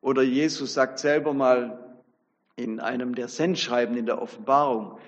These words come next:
„Ich stehe vor der Tür und klopfe an.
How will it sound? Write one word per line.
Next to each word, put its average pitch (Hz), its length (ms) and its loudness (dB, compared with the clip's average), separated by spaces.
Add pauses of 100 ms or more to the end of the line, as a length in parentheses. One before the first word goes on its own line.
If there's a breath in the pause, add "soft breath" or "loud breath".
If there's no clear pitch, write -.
(320 loud breath)
„Ich 151 200 -4
stehe 196 220 8
vor 180 180 2
der 156 180 2
Tür 208 420 4
und 165 200 -4
klopfe 180 480 2
an. 120 360 2